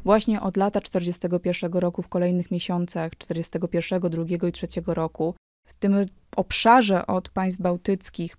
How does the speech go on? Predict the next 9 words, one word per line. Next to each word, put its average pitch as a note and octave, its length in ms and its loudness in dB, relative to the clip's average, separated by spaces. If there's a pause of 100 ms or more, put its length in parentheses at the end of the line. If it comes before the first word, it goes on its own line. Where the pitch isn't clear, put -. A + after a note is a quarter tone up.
(200)
aż - 180 -2
po F#3 160 4
Rumunię, F3 640 2 (460)
e, F3 140 0
rozstrzelano, F3+ 800 2
zamordowano E3+ 640 -2
właśnie E3+ 280 -6
poprzez, - 580 -6
e, F3+ 560 -4